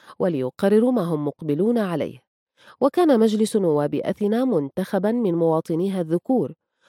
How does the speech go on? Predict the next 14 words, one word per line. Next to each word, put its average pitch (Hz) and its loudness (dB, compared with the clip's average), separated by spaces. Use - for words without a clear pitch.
وقد 135 -4
احتشد 175 -4
منهم 185 0
في 156 -4
ذلك 190 -2
اليوم 175 0
ما 247 2
يقرب 269 2
من 190 0
عشرة 170 -4
آلاف 208 -2
مواطن 170 0
فوق 311 2
التلة 135 0